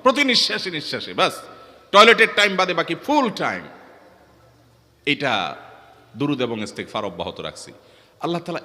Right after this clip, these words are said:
এমনভাবে, অলৌকিকভাবে উদ্ধার করেছেন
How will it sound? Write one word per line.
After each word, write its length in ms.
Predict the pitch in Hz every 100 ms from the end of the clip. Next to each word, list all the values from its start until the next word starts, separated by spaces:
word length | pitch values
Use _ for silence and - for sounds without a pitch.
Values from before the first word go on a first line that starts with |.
| -
এমনভাবে, 1000 | 170 202 285 320 254 190 185 175 143 117 -
অলৌকিকভাবে 760 | 202 277 339 330 285 233 262
উদ্ধার 300 | 247 180 233
করেছেন 480 | 226 202 175 - 143